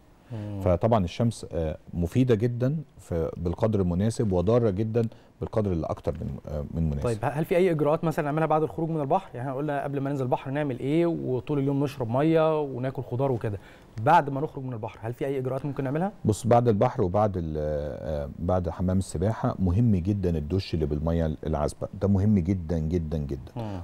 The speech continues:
Speaker 2: وجود الملح لفترات طويلة على الجلد ضار. آه، وجود الكلور على فترات طويلة على الجلد ضار جدًا.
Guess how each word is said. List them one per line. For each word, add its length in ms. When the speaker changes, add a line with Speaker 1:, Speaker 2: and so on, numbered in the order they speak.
Speaker 2:
وجود 260
الملح 340
لفترات 480
طويلة 280
على 200
الجلد 400
ضار. 240
آه، 180
وجود 340
الكلور 360
على 160
فترات 400
طويلة 200
على 120
الجلد 340
ضار 300
جدًا. 300